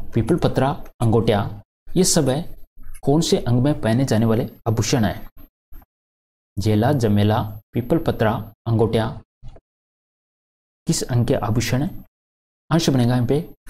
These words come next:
option number एक के साथ में कान के। अगला question,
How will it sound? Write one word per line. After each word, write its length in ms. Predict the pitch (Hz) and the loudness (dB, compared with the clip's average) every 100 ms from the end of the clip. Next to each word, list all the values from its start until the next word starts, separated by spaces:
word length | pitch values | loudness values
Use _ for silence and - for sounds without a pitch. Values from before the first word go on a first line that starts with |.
| - | -6
option 240 | 123 123 | 0 0
number 240 | 104 104 135 | 0 0 -2
एक 80 | |
के 60 | - | -2
साथ 220 | 147 139 | -2 -2
में 100 | 151 185 - _ | -4 -4 -14 _
कान 200 | 110 104 104 | 0 0 2
के। 100 | 104 98 - - _ _ - - - - _ - - _ - - - - _ - - - _ - - _ _ _ - | 0 -4 -12 -18 _ _ -14 -12 -12 -16 _ -18 -18 _ -14 -12 -12 -16 _ -12 -12 -14 _ -16 -16 _ _ _ -2
अगला 160 | 117 | 0
question, 340 | 147 123 - | 0 0 0